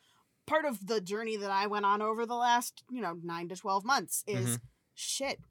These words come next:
Speaker 1: am I actually, I, I had the, the, the existential crisis of, am I actually in love with my husband, or did I just convince myself, th-, am I a lesbian who convinced myself that I'm in love with a man?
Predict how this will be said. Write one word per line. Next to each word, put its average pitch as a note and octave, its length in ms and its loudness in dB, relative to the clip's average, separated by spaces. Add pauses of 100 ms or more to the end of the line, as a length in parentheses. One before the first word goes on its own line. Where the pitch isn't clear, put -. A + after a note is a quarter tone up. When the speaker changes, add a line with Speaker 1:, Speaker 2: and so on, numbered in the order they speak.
Speaker 1:
am F#3 160 -2
I F#3+ 240 4
actually, G3 500 2
I, A3+ 260 6
I A#3 120 6
had C#4 340 4
the, A3 440 -6
the, G#3 180 -2
the G3 140 0
existential B3 460 -2
crisis A#3 320 0
of, G#3 160 -4
am F3 100 -2
I E3+ 80 2
actually B3+ 440 -2
in A#3+ 80 -6
love A#3 140 -4
with B3+ 120 -12
my B3+ 100 -4
husband, C#4+ 420 -4
or F#3 120 -2
did F3 160 -6
I E3+ 80 0
just E3+ 200 -8
convince F#3+ 360 -6
myself, G#3 500 0 (460)
th-, F3 220 -6
am A3 120 2
I A3 60 6
a G#3+ 100 4
lesbian C4+ 340 4
who C#4 100 0
convinced A3 320 -4
myself G#3 320 0
that F#3+ 80 -4
I'm F3+ 120 -2
in F3 60 -6
love E3+ 120 -2
with D#3+ 100 -14
a D#3+ 40 -6
man? C#3+ 240 -4